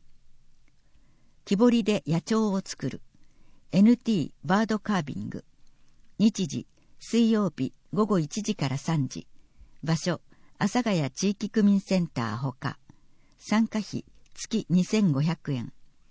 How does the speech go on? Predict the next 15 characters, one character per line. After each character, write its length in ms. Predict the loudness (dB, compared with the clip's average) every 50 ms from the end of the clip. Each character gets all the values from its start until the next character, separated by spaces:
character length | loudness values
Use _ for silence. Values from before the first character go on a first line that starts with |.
| -20 -20 -20 _ -8 -2
問 220 | 0 2 2 4
い 40 | 2
合 80 | 2
わ 100 | 2 0
せ 140 | -2 -2 -2
は、 200 | -2 -2 -2 -4 -8 -16 -20 -20 -16
土 300 | -16 -14 -8 -6 -4 -2
田。 200 | 0 0 -2 -2 -6 -14 -20 -20 -20 -20 -20 -20 -20 -18 -2
電 300 | 2 4 6 6 6 4
話、 180 | 2 0 -2 -4 -8 -16 -20 -20 -20 -20 -18
三 280 | -4 0 2 2 2 2
三 260 | 2 0 0 0 0
九 260 | -2 -2 0 0 2
六 280 | 2 0 -2 -2 -2 0
の 200 | 0 0 0 -2